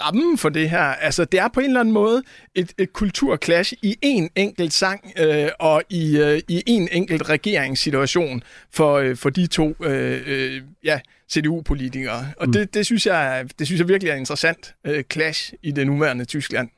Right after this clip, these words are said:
Speaker 2: Du taler jo selv om den der kulturkamp. Øh,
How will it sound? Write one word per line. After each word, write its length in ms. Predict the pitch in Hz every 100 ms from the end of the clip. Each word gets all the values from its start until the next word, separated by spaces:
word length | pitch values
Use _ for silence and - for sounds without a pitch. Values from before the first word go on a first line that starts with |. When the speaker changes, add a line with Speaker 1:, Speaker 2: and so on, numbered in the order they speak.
| _ _ _ 147
Speaker 2:
Du 60 | 151
taler 240 | 214 247
jo 100 | 254
selv 200 | - 226
om 120 | 202
den 140 | 185 190
der 80 | 196
kulturkamp. 800 | - 165 - 214 - 147 151 -
Øh, 400 | 160 147 143 147